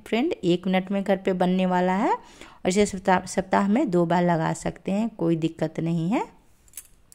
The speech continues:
तो चलिए, तो फ्रेंड आगे बढ़ने से पहले मेरे वीडियो को लाइक कर दीजिएगा, चैनल को सब्सक्राइब कर दीजिएगा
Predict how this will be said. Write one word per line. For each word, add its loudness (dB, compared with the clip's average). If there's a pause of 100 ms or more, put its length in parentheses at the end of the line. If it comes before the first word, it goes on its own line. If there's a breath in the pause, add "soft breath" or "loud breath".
तो -6
चलिए, 0 (420 loud breath)
तो -4
फ्रेंड 4
आगे 0
बढ़ने -2
से -10
पहले -4
मेरे 0
वीडियो -2
को -6
लाइक -4
कर -4
दीजिएगा, -4
चैनल -4
को -10
सब्सक्राइब -4
कर -6
दीजिएगा -4